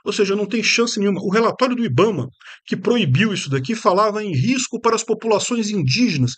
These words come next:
Que população indígena que tem em alto mar, meu amigo? Não existe isso, né? É, é, é porque esse pessoal vai fazer cut and paste de relatório, copiar e colar, e aí nem percebe as besteiras que tem ali, né? Enfim, um absurdo terem negado isso daqui. Mas aí o ibama,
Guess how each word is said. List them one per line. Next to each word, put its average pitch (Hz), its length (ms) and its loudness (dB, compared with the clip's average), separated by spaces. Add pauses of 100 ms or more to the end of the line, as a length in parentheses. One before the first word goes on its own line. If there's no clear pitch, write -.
(380)
Que 330 140 -2
população 262 640 0
indígena 226 460 0
que 208 140 -6
tem 247 240 2
em 202 40 -2
alto 233 260 -4
mar, 190 300 2
meu 156 100 -2
amigo? 151 200 0
Não 247 120 2
existe 185 580 -2
isso, 208 320 -2
né? 190 160 0 (380)
É, - 80 -2
é, - 140 -2
é - 40 -2
porque 185 300 -2
esse 254 80 0
pessoal 226 240 4
vai 220 80 2
fazer 202 220 0
cut 196 260 2
and 175 140 -8
paste 180 360 0
de 151 100 -4
relatório, 156 540 0
copiar 165 340 0
e - 100 -6
colar, 165 360 2
e 185 60 2
aí 214 60 0
nem 254 160 0
percebe 190 560 0 (300)
as 156 100 -4
besteiras 175 560 2
que 156 120 -8
tem 165 180 -2
ali, 110 260 0
né? 127 220 -2
Enfim, 240 260 0 (500)
um 247 100 2
absurdo 240 440 -2
terem 208 240 0
negado 170 360 0
isso 175 140 -8
daqui. 175 200 -2
Mas 190 180 0
aí 254 260 2
o 226 100 -4
ibama, 170 400 0